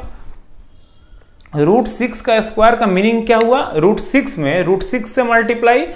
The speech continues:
और हम जानते हैं रूट के अंदर दो बार कोई संख्या रहता है तो रूट से बाहर निकल जाता है, एक बार हो जाता है। तो रूट सिक्स into रूट सिक्स केवल सिक्स हो गया,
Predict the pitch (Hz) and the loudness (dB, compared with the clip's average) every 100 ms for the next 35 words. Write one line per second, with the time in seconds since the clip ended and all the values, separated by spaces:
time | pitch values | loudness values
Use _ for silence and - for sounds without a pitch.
0 | - - - 175 202 185 190 196 262 240 | -16 -12 0 2 2 2 2 2 0 0
1 | 226 175 196 214 220 180 160 180 156 180 | 2 2 2 0 0 0 2 0 2 0
2 | 214 214 214 214 208 170 170 196 180 175 | 4 2 2 0 0 -2 -2 0 2 0
3 | 180 202 - 113 175 202 392 - - - | 2 0 0 -2 0 2 2 -2 -12 -6
4 | 151 180 220 214 220 170 160 185 196 190 | 2 2 2 2 4 4 2 0 2 2
5 | 190 185 190 190 269 - 180 180 269 185 | 4 2 2 0 -2 -2 0 2 2 2
6 | 190 185 185 185 185 - - - - - | 2 0 0 0 -2 -6 -14 -18 -20 -20
7 | - - - - - - 160 180 214 214 | -20 -16 -14 -14 -10 0 4 4 2 0
8 | 262 262 240 202 190 175 220 - 160 151 | 0 0 2 2 4 4 2 0 0 0
9 | - - 170 202 185 220 214 220 214 220 | 0 -2 2 2 2 -2 0 2 2 2